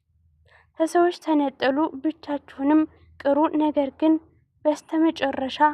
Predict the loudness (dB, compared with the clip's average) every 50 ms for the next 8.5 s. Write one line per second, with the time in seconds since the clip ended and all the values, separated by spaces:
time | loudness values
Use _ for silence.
0 | 0 _ _ _ _ _ _ 2 2 4 4 2 -2 _ -20 _ _ _ _ _
1 | _ 0 4 4 4 6 6 6 6 6 6 4 4 2 2 2 0 -2 -4 -4
2 | -4 -2 -2 -4 -6 -8 -8 -6 -6 -6 -6 -8 _ _ _ _ _ _ -2 2
3 | 4 4 2 2 -2 -2 -2 -2 -2 -2 -6 -8 -10 -12 -20 -20 _ _ -6 -6
4 | -6 -10 _ -6 -6 0 2 2 2 2 0 -10 _ _ _ _ _ 0 2 4
5 | 4 2 0 -2 0 0 0 -2 -2 -8 -10 -10 -10 -8 -6 -4 -4 -2 -2 -2
6 | -2 -2 -4 -6 -10 _ -16 -16 -14 -10 -10 -6 -4 -4 -4 -4 -8 _ _ _
7 | _ _ _ _ _ _ _ _ _ _ _ _ _ -4 -2 0 0 0 -2 -4
8 | -6 -8 -8 -8 -8 -10 _ -10 -10